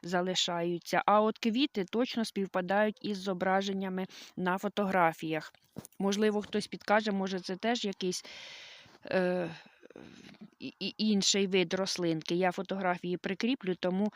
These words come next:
оціните. Е, е, ці рослини влітку теж невидимими залишаються, тому що листячко все всихає і, е, опадає. А ось цілу осінь, цілу зиму вони отакі зеленесенькі стоять і ніяка їм,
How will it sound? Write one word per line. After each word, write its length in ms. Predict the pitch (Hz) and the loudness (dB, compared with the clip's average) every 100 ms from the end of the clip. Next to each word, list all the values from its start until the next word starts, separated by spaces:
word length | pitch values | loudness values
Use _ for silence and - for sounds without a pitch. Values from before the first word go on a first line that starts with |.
| - _ | -10 _
оціните. 720 | 208 - 190 165 160 - 151 - - _ _ - _ - _ _ | -6 -4 -2 -2 -2 -6 -10 -12 -20 _ _ -20 _ -20 _ _
Е, 60 | 120 | -4
е, 800 | 143 - 120 156 180 170 165 165 - _ | -4 -6 -6 -4 -2 -2 -4 -6 -10 _
ці 260 | - 240 | 2 4
рослини 580 | 226 214 - 214 190 190 | 6 4 4 2 2 2
влітку 520 | 196 208 185 - 185 156 - - | 2 2 0 0 -2 -2 -10 4
теж 360 | 190 160 - 185 | 6 6 2 0
невидимими 760 | 196 185 185 170 196 220 240 | 2 4 2 2 -2 0 0
залишаються, 760 | 233 247 240 - 240 240 - 226 | 0 0 0 -2 0 -2 -2 -6
тому 280 | 226 226 | -2 -2
що 140 | 214 214 | -2 -2
листячко 540 | 214 214 - 196 - | -2 -4 -6 -8 -8
все 300 | 196 - 196 - - | -8 -4 -4 -4 -16
всихає 640 | - - 202 196 185 190 185 | -6 -4 -2 0 2 0 -2
і, 220 | 190 185 - 240 - - | -2 -4 -4 -8 -8 -6
е, 180 | 190 170 | -4 -2
опадає. 760 | - 190 - 190 185 175 170 165 - - | -2 -2 0 0 2 2 2 0 -6 -8
А 300 | - 269 302 | 0 4 4
ось 420 | 247 247 233 - - - _ | 4 2 0 -6 -12 -20 _
цілу 380 | - 240 208 202 | 0 0 2 -2
осінь, 440 | 247 277 - 233 233 | 0 0 0 -2 -2
цілу 360 | 220 208 190 | 0 0 0
зиму 400 | 180 233 277 240 | 0 2 4 2
вони 320 | 190 196 226 | 2 -2 0
отакі 460 | 262 202 185 - 233 | -2 -2 -6 -4 -2
зеленесенькі 800 | 202 185 180 208 233 214 190 175 | 0 0 0 0 -2 -2 -4 -4
стоять 520 | 165 - 170 202 233 - | -6 -6 -2 0 -2 -2
і 100 | 185 | -4
ніяка 440 | 180 180 208 190 | -2 -4 -4 -4
їм, 220 | 175 185 | -2 -4